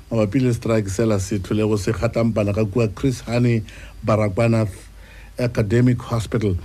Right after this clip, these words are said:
Bjale, re ne ka go fetolela ka dipolotiking gannyane. A re fetogeleng ka dipolotiking gannyane, magagešo, dikgetho tša Zimbabwe di tlile, tša ba tša feta, le ge go bile le ditlhotlo, eh, go tšwa go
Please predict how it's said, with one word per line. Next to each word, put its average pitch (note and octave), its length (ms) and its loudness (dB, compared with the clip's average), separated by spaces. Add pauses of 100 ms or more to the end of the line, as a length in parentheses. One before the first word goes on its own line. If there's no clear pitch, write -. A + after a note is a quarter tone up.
(280)
Bjale, A#2+ 420 4
re D3 100 0
ne D#3+ 100 4
ka D3+ 120 2
go - 20 2
fetolela C#3+ 360 2
ka D#3+ 100 2
dipolotiking D3 680 2
gannyane. B2+ 480 2 (540)
A C#3+ 140 0
re E3+ 40 2
fetogeleng D3+ 460 0
ka D3+ 80 2
dipolotiking D3 560 0
gannyane, C3+ 320 2
magagešo, B2 480 0
dikgetho E3+ 420 0
tša F3+ 160 4
Zimbabwe E3 500 4
di C#3+ 140 2
tlile, B2+ 600 2 (520)
tša A#2 140 0
ba C3 100 2
tša C#3 180 2
feta, A#2+ 680 0
le D3 120 0
ge D#3 60 4
go F3 180 4
bile C#3+ 260 2
le B2+ 220 4
ditlhotlo, A#2 760 2 (480)
eh, A2 680 2 (680)
go B2+ 140 4
tšwa A2+ 240 2
go C3 580 4